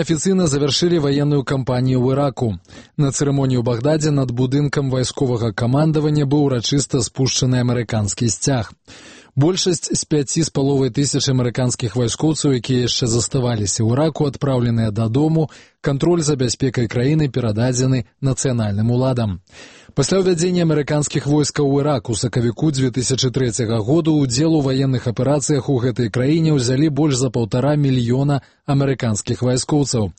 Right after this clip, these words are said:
З іх чатыры з паловай тысячы загінулі і амаль трыццаць тысяч былі параненыя.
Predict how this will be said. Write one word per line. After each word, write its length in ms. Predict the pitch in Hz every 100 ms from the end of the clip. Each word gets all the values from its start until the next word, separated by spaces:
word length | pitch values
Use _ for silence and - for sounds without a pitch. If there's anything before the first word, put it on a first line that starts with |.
| - - - -
З 80 | 131 175
іх 80 |
чатыры 400 | 156 165 139 160
з 80 | -
паловай 320 | 156 147 139
тысячы 480 | 113 165 - 139 143
загінулі 720 | 123 117 123 110 160 175 165
і 160 | 151 127 127
амаль 160 | 143
трыццаць 480 | 131 139 131 - 110
тысяч 400 | - 143 - 127
былі 240 | 120 127 104
параненыя. 800 | 120 120 135 135 127 120 104